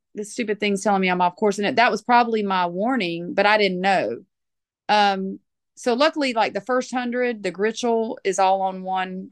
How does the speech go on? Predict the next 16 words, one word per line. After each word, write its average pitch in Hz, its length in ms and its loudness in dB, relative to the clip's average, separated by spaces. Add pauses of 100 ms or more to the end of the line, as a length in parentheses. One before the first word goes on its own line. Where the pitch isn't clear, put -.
Uh, 170 260 2
submitted 196 440 2
that 185 180 2
last 180 360 2
week. 185 420 -6 (540)
Victor 254 320 4
Mariano, 226 760 4
I, 214 480 2 (560)
he, 220 380 -2 (200)
oh 220 180 2
my 190 140 2
God, 165 320 4
he 214 160 0
was 220 180 -2
very 247 360 4
graciously, 190 1040 -2